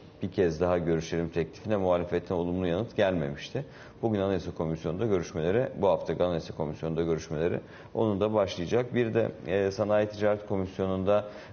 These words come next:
e, Cuma günü meclise sevk edilen perakende ticarette ceza hükümlerindeki caydırıcılığı da artıran bazı hükümleri de içeren bir torba kanun vardı. Bunun görüşmeleri başlayacak. Özellikle buradaki ana amaç idari para cezaları önemli ölçüde artırılıyor.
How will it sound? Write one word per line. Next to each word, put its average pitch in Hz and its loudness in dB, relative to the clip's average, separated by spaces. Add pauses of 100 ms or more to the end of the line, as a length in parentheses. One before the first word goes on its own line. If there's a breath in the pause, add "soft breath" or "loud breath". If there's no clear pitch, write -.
(100)
e, 95 4 (140)
Cuma 101 4
günü 85 0 (420 loud breath)
meclise 85 -2
sevk 85 0
edilen 90 2
perakende 92 2
ticarette 90 2
ceza 87 2
hükümlerindeki 82 -2
caydırıcılığı 82 0
da 80 4
artıran 82 0
bazı 80 4
hükümleri 82 -2
de 80 0
içeren 82 0
bir 80 -4
torba 82 0
kanun 87 0
vardı. 85 2 (420 loud breath)
Bunun 113 2
görüşmeleri 78 2
başlayacak. 80 0
Özellikle 92 2
buradaki 92 2
ana 95 2
amaç 95 0
idari 92 4
para 92 2
cezaları 73 2 (300 loud breath)
önemli 82 2
ölçüde 73 -2
artırılıyor. 101 4